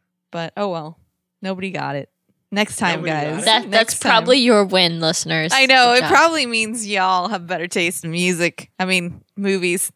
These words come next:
Speaker 1: Music, too. But, you know. <laughs> Um, <laughs> but, yeah. And, uh, also feel free to email us. And we're let's rewatch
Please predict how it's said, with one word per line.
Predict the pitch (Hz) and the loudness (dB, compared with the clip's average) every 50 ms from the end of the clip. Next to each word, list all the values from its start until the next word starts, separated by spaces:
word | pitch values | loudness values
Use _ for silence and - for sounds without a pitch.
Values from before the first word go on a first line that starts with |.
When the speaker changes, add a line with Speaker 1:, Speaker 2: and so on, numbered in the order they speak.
| _ - | _ -8
Speaker 1:
Music, | 330 311 294 208 226 196 | -4 -2 -2 -2 -2 -4
too. | - - - 190 180 180 202 - - _ | -2 0 2 2 2 0 -2 -4 -10 _
But, | 208 - 208 175 226 - - | -4 -2 0 0 0 0 0
you | - 247 226 | 0 -2 -2
know. | - - 240 233 220 - | 0 2 2 2 4 2
<laughs> | 208 220 247 247 254 247 - - 247 - - - - - - - - - - | -2 -2 2 0 0 0 -2 -10 -12 -12 -12 -20 -20 -20 -18 -18 -18 -4 0
Um, | 233 233 226 220 226 330 - - 403 - - - - | 2 2 4 2 2 0 -4 -4 -6 -10 -14 -8 -6
<laughs> | - 311 277 - _ - - - _ _ _ _ _ _ | -4 -4 -4 -6 _ -20 -20 -20 _ _ _ _ _ _
but, | 262 285 | 0 2
yeah. | 285 320 381 370 302 - - | 2 4 4 4 2 2 2
And, | - 254 269 269 269 269 285 | 0 0 0 0 -2 -4 -2
uh, | - 262 277 269 - | 0 2 2 2 4
also | - 262 294 302 349 330 | 2 2 0 0 -4 -8
feel | 302 - 311 311 | -6 -8 -10 -10
free | - - 302 302 | -10 -10 -10 -8
to | 269 285 - - 254 | -8 -8 -10 -10 -14
email | 302 370 359 311 262 240 | -14 -10 -8 -8 -6 -6
us. | 220 214 233 262 - - - - | -6 -6 -8 -8 -8 -12 -12 -8
And | - 220 226 220 226 | -6 -6 -6 -6 -6
we're | 220 220 214 208 202 | -6 -6 -6 -6 -6
let's | 202 208 240 269 - - - - | -4 -4 -4 -4 -2 -4 -8 -8
rewatch | 220 220 233 254 254 233 220 214 202 208 214 - | -8 -10 -10 -8 -8 -6 -6 -4 -4 -6 -6 -8